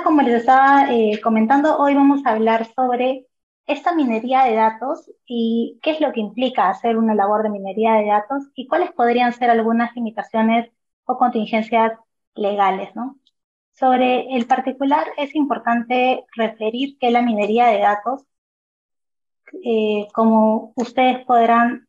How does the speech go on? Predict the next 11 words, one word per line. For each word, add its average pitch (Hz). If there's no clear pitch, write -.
podrán 226
saber, 247
constituye 285
una 285
de 254
las 208
nuevas 240
tecnologías 226
de 233
la 220
información 220